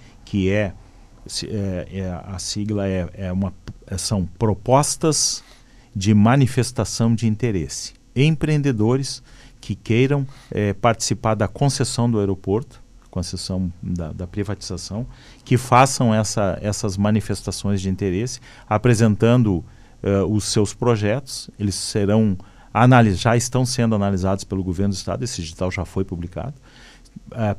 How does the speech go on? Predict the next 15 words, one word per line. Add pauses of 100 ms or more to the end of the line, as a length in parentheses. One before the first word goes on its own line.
para
que
depois
o
governo
do
estado (260)
faça, (340)
eh,
use
essa,
essas
manifestações
de
interesse